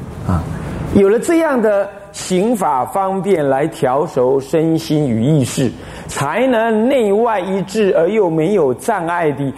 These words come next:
圆法华经的义理而修习圆顿止观法门。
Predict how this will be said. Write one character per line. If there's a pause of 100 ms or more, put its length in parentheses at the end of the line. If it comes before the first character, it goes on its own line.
(140)
圆
法
华
经
的
义
理
而
修
习 (220)
圆
顿
止
观
法
门。